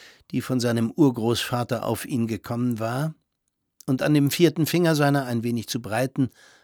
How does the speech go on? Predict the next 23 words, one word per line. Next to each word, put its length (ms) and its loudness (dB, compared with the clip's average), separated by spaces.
aber 280 -6
zart 360 -2
gegliederten 560 2
Rechten 400 -4
stak 380 -6
der 160 -4
alte 280 -2
Erbsiegelring 960 -2
mit 180 -2
grünem 360 0
Stein, 540 -4
der 120 0
nun 180 4
ebenfalls 680 0
ihm 220 -2
gehörte. 520 -8
Er 120 -2
zog 240 2
die 140 2
dicke, 300 2
wollige 380 2
Winterjacke 720 0
an, 280 0